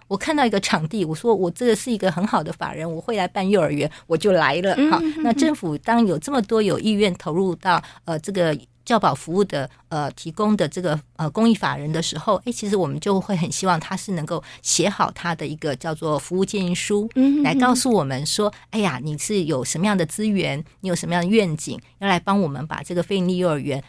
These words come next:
Speaker 1: 办成一个，嗯，蛮有一定的品质的，
Speaker 2: 嗯，又有
Speaker 1: 哈，
Speaker 2: 自己的特色。
Speaker 1: 有点特色的，对，
Speaker 2: 嗯，
Speaker 1: 所以它是，
Speaker 2: 是。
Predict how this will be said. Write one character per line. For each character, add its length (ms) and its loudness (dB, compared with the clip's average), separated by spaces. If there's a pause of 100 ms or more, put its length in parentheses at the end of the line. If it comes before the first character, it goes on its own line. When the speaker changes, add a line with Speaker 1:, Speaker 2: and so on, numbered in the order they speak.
(120)
Speaker 1:
办 160 4
成 240 0
一 100 0
个， 200 0 (240)
嗯， 400 -4 (140)
蛮 200 4
有 120 6
一 100 -4
定 220 -2
的 160 -2
品 260 -6
质 280 -6
的， 180 2
Speaker 2:
嗯， 120 4
又 120 8
有 80 10
Speaker 1:
哈， 200 -2
Speaker 2:
自 160 2
己 80 0
的 120 6
特 260 6
色。 120 2
Speaker 1:
有 40 6
点 0 -
特 140 6
色 140 4
的， 120 -10 (100)
对， 120 2
Speaker 2:
嗯， 20 4
Speaker 1:
所 140 4
以 20 4
它 140 2
是， 160 4
Speaker 2:
是。 140 2